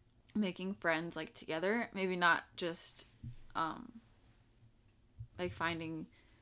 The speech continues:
someone, a friend of yours that is, that you've both made, instead of, like,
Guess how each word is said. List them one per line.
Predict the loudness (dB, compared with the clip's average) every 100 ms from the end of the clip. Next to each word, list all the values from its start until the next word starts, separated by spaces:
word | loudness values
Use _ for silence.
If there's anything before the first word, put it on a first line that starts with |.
| -8
someone, | -4 0 0 0 -2 -6 -12 -20 _ -20 -20 -20 -4
a | -4
friend | 0 0 0 0
of | 0 0
yours | 2 4 2 0
that | 2 2 4
is, | 0 -2 -4 -4 -8 -18 -20 _
that | -2
you've | 0 2
both | 2 0 -2
made, | -6 -4 -4 -4
instead | -6 -2
of, | -2 -2
like, | -4 -6 -10